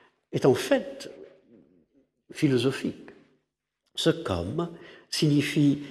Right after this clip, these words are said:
qu'il existe une analogie entre cette lumière naturelle et la nature. Autrement dit, Chrétien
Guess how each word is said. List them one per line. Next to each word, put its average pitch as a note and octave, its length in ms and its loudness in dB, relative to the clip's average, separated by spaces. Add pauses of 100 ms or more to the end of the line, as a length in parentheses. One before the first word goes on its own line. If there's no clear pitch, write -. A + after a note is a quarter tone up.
(140)
qu'il C#3+ 160 4
existe C3+ 560 0 (160)
une C#3+ 280 4 (240)
analogie E3 840 2 (560)
entre A#2 300 -4
cette - 340 -8
lumière B2 680 4
naturelle G#2 760 -2 (600)
et B2+ 60 4
la C3+ 140 8
nature. D#3+ 600 0 (1120)
Autrement F2+ 360 -8
dit, A2 240 -6
Chrétien B2 640 -2